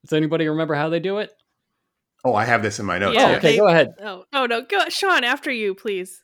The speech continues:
Speaker 3: <laughs>
Speaker 2: Oh, okay. Well, to, to call in the dog that's not in the room, they grab the girl's skirt and crank it up so that her panties are showing. And that is how they call the dog into the room. Not, "Hey, Rin Tin Tin, here are the panties." It's just like, no, here's,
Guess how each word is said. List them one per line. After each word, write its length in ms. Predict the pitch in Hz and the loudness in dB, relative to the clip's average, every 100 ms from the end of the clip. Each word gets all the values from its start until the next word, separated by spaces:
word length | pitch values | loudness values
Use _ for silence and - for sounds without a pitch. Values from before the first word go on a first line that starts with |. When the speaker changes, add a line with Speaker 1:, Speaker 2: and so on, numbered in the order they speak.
| - | -14
Speaker 3:
<laughs> 0 | 359 - 466 640 _ _ _ | -14 -12 -18 -20 _ _ _
Speaker 2:
Oh, 220 | 175 139 107 147 | 2 2 0 -2
okay. 260 | 120 82 | -2 -2
Well, 180 | 139 139 | 2 2
to, 180 | 135 151 - _ - | 2 -2 -6 _ -18
to 80 | 117 | -14
call 300 | - 190 240 | -6 -2 0
in 80 | 208 | 0
the 100 | 147 | 0
dog 300 | 117 117 104 | 2 2 0
that's 180 | 98 | -4
not 240 | 107 107 117 | -2 2 2
in 80 | 113 | 0
the 60 | |
room, 440 | 117 113 87 78 - _ - - - | -4 -4 -6 -10 -16 _ -20 -20 -2
they 180 | 117 101 | 0 0
grab 560 | 85 98 113 160 175 - | -2 0 2 2 0 -4
the 140 | 135 127 | -4 -2
girl's 420 | 127 127 120 - | 2 2 2 0
skirt 600 | - - - 147 117 - _ _ | -8 -4 0 0 0 -8 _ _
and 280 | 117 104 98 | -2 -2 -6
crank 320 | - 147 165 160 | -4 -2 0 2
it 80 | |
up 180 | 120 - | 2 2
so 180 | - 113 | -2 -2
that 120 | 104 | -2
her 80 | 101 | -4
panties 440 | - 151 143 104 | -4 0 0 -2
are 60 | 98 | -6
showing. 440 | - 85 67 - _ _ _ _ - _ | -8 -8 -10 -16 _ _ _ _ -20 _
And 380 | - 131 113 107 90 | -2 2 2 0 -2
that 480 | 123 143 104 - - _ _ | 2 4 2 -2 -12 _ _
is 180 | 135 120 | -8 -6
how 240 | - 120 | 0 0
they 160 | 110 101 | 2 0
call 380 | - - 156 156 | -4 0 2 2
the 100 | 139 | 2
dog 320 | 117 110 110 131 | 2 4 2 -4
into 220 | 139 123 | -6 -4
the 100 | 120 | -4
room. 300 | 98 85 - - _ _ | -4 -6 -10 -20 _ _
Not, 240 | 127 147 147 | -2 0 0
"Hey, 160 | 139 | 0
Rin 220 | 127 135 147 | 2 2 0
Tin 160 | 147 | -4
Tin, 160 | 123 113 | -2 -4
here 160 | 113 107 | -2 -2
are 60 | |
the 80 | 98 | -2
panties." 440 | 120 131 107 92 | -2 -4 -4 -8
It's 100 | 92 | -10
just 100 | - | -6
like, 160 | 104 101 | -4 -2
no, 100 | 110 | -2
here's, 280 | 107 131 | -2 -2